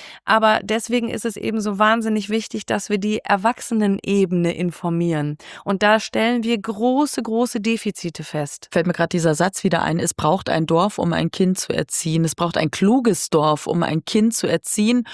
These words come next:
Speaker 2: und vor allem, das gemeinsam auf die Kinder schaut, die durch diese komische und komplizierte Welt gehen. Und dass wir eben einfach immer alle aufmerksam sind und mit ihnen im Gespräch bleiben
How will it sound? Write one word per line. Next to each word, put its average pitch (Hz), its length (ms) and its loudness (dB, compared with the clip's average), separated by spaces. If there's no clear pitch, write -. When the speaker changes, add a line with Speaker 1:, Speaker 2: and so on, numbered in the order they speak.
Speaker 2:
und 190 200 2
vor 180 160 0
allem, 196 400 2
das - 220 0
gemeinsam 190 840 2
auf 196 280 -2
die 190 100 -4
Kinder 202 360 2
schaut, 190 520 0
die 180 100 2
durch 180 160 0
diese 170 200 -4
komische 190 440 2
und 175 100 0
komplizierte 185 720 0
Welt 175 360 2
gehen. 185 280 2
Und 185 120 2
dass 208 140 2
wir 214 120 2
eben 214 220 2
einfach 208 280 -2
immer 240 240 2
alle - 200 2
aufmerksam 214 640 2
sind 202 360 2
und 196 100 2
mit 196 160 2
ihnen 220 260 4
im 202 120 0
Gespräch 208 600 0
bleiben 175 580 2